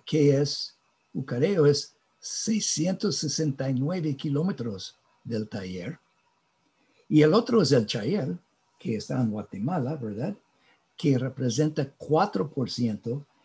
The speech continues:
de los materiales, eh, encontrado y recuperado en,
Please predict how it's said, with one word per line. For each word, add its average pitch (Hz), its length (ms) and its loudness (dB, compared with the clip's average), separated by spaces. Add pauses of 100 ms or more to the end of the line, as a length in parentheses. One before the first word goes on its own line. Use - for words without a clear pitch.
(200)
de 117 200 -4
los 107 240 -6
materiales, 107 880 -6 (200)
eh, 104 360 -12
encontrado 120 760 -4
y 110 80 -2
recuperado 104 720 -6
en, 104 160 -4